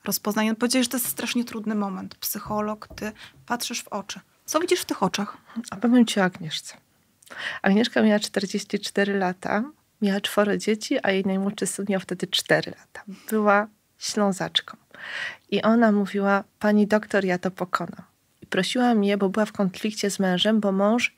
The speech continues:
Speaker 2: nie chciał przyjo-, przyjąć do wiadomości, że ona jest chora.
Speaker 1: Mhm.
Speaker 2: „Niech mu pani powie, że ja naprawdę jestem chora”. To był bardzo poczciwy, fantastyczny mężczyzna, wielki. Wiesz, on się skulił w kłębek i zalał łzami. W nim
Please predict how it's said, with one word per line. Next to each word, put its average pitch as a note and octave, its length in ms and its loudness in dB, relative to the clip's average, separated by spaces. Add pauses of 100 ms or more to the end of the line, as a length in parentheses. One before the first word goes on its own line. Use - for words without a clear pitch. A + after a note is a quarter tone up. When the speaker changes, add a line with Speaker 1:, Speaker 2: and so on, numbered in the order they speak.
(100)
Speaker 2:
nie A3+ 300 6
chciał A3+ 360 0
przyjo-, G3 480 0
przyjąć G#3+ 260 2
do G3 80 -6
wiadomości, G3+ 500 2
że F3+ 140 2
ona F#3+ 220 2
jest F#3 160 -2
chora. - 280 -4
Speaker 1:
Mhm. A3 220 2
Speaker 2:
„Niech A3 180 6
mu A#3 160 6
pani F#3 360 0
powie, G3 440 0
że G3+ 140 0
ja F#3+ 140 0
naprawdę F#3+ 560 0
jestem F#3 380 -4
chora”. - 300 -8 (720)
To G3+ 80 4
był G#3+ 120 8
bardzo G#3+ 420 2
poczciwy, G3 680 -2 (360)
fantastyczny G#3 680 0
mężczyzna, F3+ 680 -2 (280)
wielki. F3 500 -4 (580)
Wiesz, G#3+ 300 2
on G#3 120 2
się G3+ 180 -2
skulił G#3 560 0
w - 180 -14
kłębek G3 640 2 (120)
i G3+ 60 -2
zalał G3 380 2
łzami. F3+ 500 -2 (800)
W - 40 4
nim A3+ 240 8